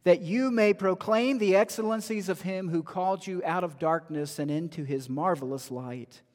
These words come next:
Once you were not a people, but now you are God's people. Once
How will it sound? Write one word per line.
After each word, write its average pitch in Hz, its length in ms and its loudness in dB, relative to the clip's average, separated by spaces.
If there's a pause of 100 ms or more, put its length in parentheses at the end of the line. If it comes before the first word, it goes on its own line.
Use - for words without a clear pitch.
(1040)
Once 165 760 -4 (600)
you 165 160 -4
were 165 120 2
not 170 280 2
a 165 40 -4
people, 156 640 -10 (560)
but 117 140 -12
now 139 200 0
you 131 200 -2
are 123 80 -2
God's 127 340 -2
people. 127 460 -10 (1120)
Once 175 720 0